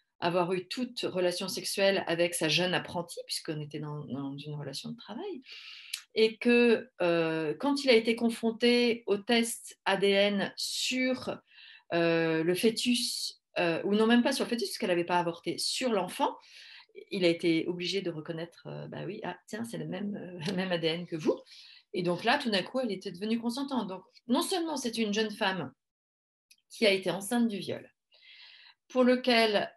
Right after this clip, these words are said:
euh, qui a déposé plainte pour viol, viol correctionnalisé en harcèlement sexuel, déclaré prescrit, et monsieur s'en sort sans rien. Donc la correctionnalisation, ça mène aussi au, à ça, à cause des prescriptions différentes pour les viols ou pour les agressions sexuelles.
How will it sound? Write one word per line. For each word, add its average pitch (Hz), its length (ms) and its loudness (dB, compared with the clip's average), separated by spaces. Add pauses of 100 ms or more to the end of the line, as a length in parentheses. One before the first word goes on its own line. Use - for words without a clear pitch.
euh, 175 120 0
qui 240 160 0
a 226 60 6
déposé 240 340 2
plainte 214 300 -6
pour 180 120 -12
viol, 143 400 -10 (480)
viol 220 320 2
correctionnalisé 220 560 0
en 185 60 -2
harcèlement 170 380 -8
sexuel, 233 600 -8
déclaré 269 540 2
prescrit, - 640 -6 (600)
et 208 100 0
monsieur 208 360 0
s'en 190 160 -6
sort 196 460 -6
sans 214 180 -4
rien. 170 260 -10 (1300)
Donc 190 160 -6
la 214 80 2
correctionnalisation, 214 640 2
ça - 160 -4
mène 226 200 2
aussi 202 420 -6
au, 190 100 0 (220)
à 165 100 -4
ça, 262 320 -4 (140)
à 226 120 2
cause 233 240 0
des - 100 -2
prescriptions 196 500 -8
différentes 180 580 -6 (460)
pour 214 100 -2
les 190 120 0
viols 190 340 0
ou 190 100 -6
pour 175 180 -10
les 156 160 -8
agressions 156 340 -10
sexuelles. 349 460 -2